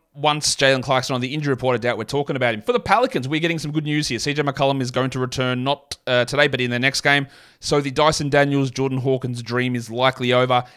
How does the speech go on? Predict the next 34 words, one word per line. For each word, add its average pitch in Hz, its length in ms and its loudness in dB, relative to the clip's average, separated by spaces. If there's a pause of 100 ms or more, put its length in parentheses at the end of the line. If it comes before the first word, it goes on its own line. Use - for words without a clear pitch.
(160)
And 143 140 -2
then 196 100 0
we're 190 80 -2
gonna 170 180 2
get 156 220 2
Trey 151 220 2
Murphy 143 340 2
and 127 80 -2
Matt 135 180 2
Ryan 123 280 2
returning 127 580 -4
maybe 143 300 2
the 135 120 0
end 135 120 0
of 131 40 -4
the 135 80 -2
week. 147 360 -2 (340)
The 160 220 -2
initial 233 280 4
report 185 460 2
on 151 420 4
Trey 147 200 2
Murphy 143 280 2
was 127 460 2 (720)
middle 202 400 2
of 170 120 -2
November 151 600 4 (240)
to 131 160 -2
start 131 300 4
of 120 80 -2
December. 107 560 -4
And 151 200 0
as 151 280 4
always, 170 600 4